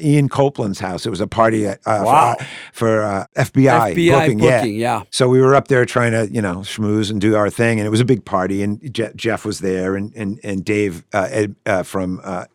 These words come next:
Speaker 1: from Sixteen Horsepower. Anyway, so the story goes that, w-, and w-, in our record, right? So we do, uh, uh, our record, and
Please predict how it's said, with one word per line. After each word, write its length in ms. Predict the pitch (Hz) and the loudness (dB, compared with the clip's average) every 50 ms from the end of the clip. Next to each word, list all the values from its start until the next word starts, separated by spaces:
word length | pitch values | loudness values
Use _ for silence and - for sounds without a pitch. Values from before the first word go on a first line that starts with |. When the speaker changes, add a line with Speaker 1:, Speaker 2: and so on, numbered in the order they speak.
| _ _ _ _ _ _ _ _ _ | _ _ _ _ _ _ _ _ _
Speaker 1:
from 220 | _ - 107 104 98 | _ -8 -6 -6 -4
Sixteen 320 | - 117 110 - 120 101 | -6 -6 -6 -4 -6 -4
Horsepower. 500 | 87 104 104 95 - - 104 92 90 107 | -4 -4 -4 -4 -2 -2 -2 -2 2 2
Anyway, 260 | 165 175 156 110 87 - - - - - - - - - | 4 4 4 4 2 -2 -8 -18 -20 -20 -20 -20 -20 -14
so 500 | - - - 202 214 185 139 - 131 139 131 - - - - - _ | -10 -2 2 4 6 6 6 4 0 -2 -4 -6 -16 -20 -20 -20 _
the 380 | - - 170 170 151 151 147 143 | -14 -12 -10 -8 -6 -2 -2 -2
story 320 | - - 190 185 180 170 | 2 4 6 6 6 6
goes 380 | 143 139 123 120 123 123 120 - | 4 4 2 2 0 0 0 0
that, 220 | 131 117 110 120 - | 0 0 0 -2 -4
w-, 380 | - - 147 180 185 180 175 - | -8 -10 -10 -10 -10 -14 -12 -4
and 220 | 139 127 107 110 | -2 0 0 0
w-, 100 | 113 143 - - | -2 -4 -2 0
in 80 | 147 143 | 2 4
our 200 | 160 180 196 175 | 4 4 4 4
record, 400 | 127 104 92 - - - - - | 2 0 -4 -6 -12 -16 -12 -6
right? 320 | 95 98 98 110 123 135 | -4 -2 -2 -2 -2 -4
So 180 | - - 120 107 | -4 -4 -4 0
we 200 | 107 127 170 190 | 2 2 2 4
do, 440 | 160 175 175 175 170 165 165 160 160 - | 6 6 6 8 6 6 4 2 0 0
uh, 160 | 135 135 139 - | -2 -2 -2 0
uh, 180 | 127 123 123 139 | 0 -2 -2 0
our 180 | - 123 113 120 | 0 2 2 2
record, 520 | 113 107 101 92 - - 110 104 104 - - | 2 2 -2 -2 0 0 0 0 -2 -4 -6
and 300 | 117 113 107 110 113 | -6 -4 -4 -4 -6